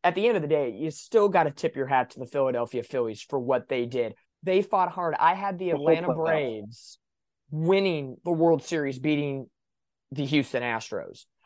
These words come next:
Speaker 1: I was far from that. Hey, I got the Houston Astros in the World Series. I got half the bracket right. But my
Speaker 2: Right.
Speaker 1: N-, the N L side of the bracket was awful for me. Awful, awful, awful. So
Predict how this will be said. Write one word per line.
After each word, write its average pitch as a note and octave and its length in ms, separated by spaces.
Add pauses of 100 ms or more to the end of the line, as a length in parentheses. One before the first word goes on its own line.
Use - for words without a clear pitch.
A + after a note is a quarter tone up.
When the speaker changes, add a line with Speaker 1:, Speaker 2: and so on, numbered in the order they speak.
(140)
Speaker 1:
I D#3+ 220
was D#3 400
far E3 360
from G#3+ 280
that. D#3 260
Hey, F3+ 220
I F3+ 120
got - 140
the D#3+ 60
Houston F#3 320
Astros E3 360
in C3 60
the B2 80
World A#2 260
Series. B2+ 240
I F3+ 60
got G3 140
half F#3 320
the C#3 80
bracket A2+ 440
right. E2 300 (420)
But E3 200
my D#3+ 100
Speaker 2:
Right. D#3+ 160
Speaker 1:
N-, G3+ 220 (160)
the E3+ 260
N G#3+ 220
L G#3 220
side E3+ 360
of D#3+ 60
the C#3+ 80
bracket C#3 640 (680)
was D3+ 280 (260)
awful D#3 380
for B2 200
me. G2+ 280 (580)
Awful, G#3+ 840
awful, F3 640
awful. D3 580
So D3 520